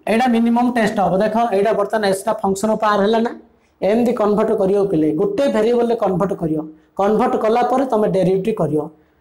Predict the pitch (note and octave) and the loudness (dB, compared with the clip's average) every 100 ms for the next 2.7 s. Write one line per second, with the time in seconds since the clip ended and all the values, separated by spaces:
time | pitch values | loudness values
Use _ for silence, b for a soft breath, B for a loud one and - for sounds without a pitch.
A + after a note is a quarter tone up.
0 | b b G3 G3 A3+ A3+ A#3 A3+ A3+ G#3+ | b b -4 -2 0 2 2 0 0 2
1 | A3+ G#3+ G#3+ A#3 A#3+ B3 C4 A#3 A3 G3+ | 2 2 2 2 2 2 2 2 0 0
2 | - G#3+ - - F#3+ F#3+ G3 | 0 -2 -2 -2 -2 0 0